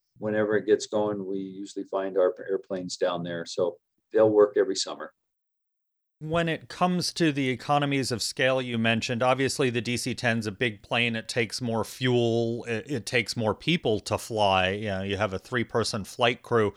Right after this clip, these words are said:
Speaker 2: plus ground crews and, and all of that. Does that drive up the cost at all, or is that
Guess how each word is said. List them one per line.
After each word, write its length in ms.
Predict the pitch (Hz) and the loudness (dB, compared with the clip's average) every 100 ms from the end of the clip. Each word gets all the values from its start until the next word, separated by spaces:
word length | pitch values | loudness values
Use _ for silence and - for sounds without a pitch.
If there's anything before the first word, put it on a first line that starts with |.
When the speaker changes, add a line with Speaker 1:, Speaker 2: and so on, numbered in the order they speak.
| - - - _ | -10 -20 -20 _
Speaker 2:
plus 260 | - 120 - | -2 -2 -2
ground 380 | - 113 110 113 | -2 0 -2 -4
crews 440 | - 113 110 101 | 0 0 0 -2
and, 220 | 107 107 | -6 -6
and 280 | 117 113 110 | -4 -2 -2
all 360 | - 117 113 110 | -2 2 2 0
of 100 | 101 | 2
that. 220 | 120 123 | 2 2
Does 120 | 117 | -2
that 240 | 147 180 143 | 0 0 0
drive 340 | 151 170 165 | 0 0 2
up 200 | 170 - | -2 -2
the 80 | 120 | -8
cost 500 | - 135 147 - - | -2 2 2 0 -4
at 100 | 175 | -2
all, 320 | 180 185 180 | 0 -2 -4
or 340 | 135 123 127 123 | -4 0 0 0
is 400 | 101 131 120 104 | 0 0 0 0
that 340 | 123 123 123 | 4 4 2